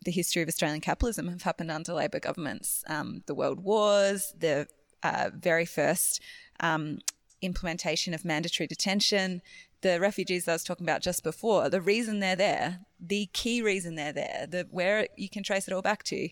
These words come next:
is Kevin Rudd saying in two thousand and thirteen, "No one who arrives here by boat will ever be able to resettle in Australia."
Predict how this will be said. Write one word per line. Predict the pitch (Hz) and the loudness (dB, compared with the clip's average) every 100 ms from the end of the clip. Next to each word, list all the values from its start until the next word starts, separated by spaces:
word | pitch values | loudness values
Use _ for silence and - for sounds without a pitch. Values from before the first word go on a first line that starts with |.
| - - | -8 -14
is | - 170 | -6 -2
Kevin | - 190 226 | 2 2 2
Rudd | 165 143 165 | 2 2 0
saying | - 165 160 | -2 -2 -2
in | 160 | -2
two | 214 | -2
thousand | 202 175 170 | 0 0 0
and | 170 - | -4 0
thirteen, | 170 - 170 143 165 - - | 0 0 0 0 -4 -8 -2
"No | 185 208 | 2 4
one | 214 208 | 4 4
who | 196 | 4
arrives | 180 165 170 170 | 4 4 4 2
here | 185 170 | 0 0
by | 165 160 | 2 2
boat | - 147 262 - - - | 4 4 4 2 -8 -8
will | - 180 | 0 2
ever | - 170 165 165 - _ - - - | 4 2 2 0 -4 _ -20 -16 -2
be | 180 | 2
able | 165 | 2
to | 160 | 2
resettle | 151 160 - 160 160 | 0 0 2 0 0
in | 156 | -2
Australia." | 147 175 135 - | 0 2 2 0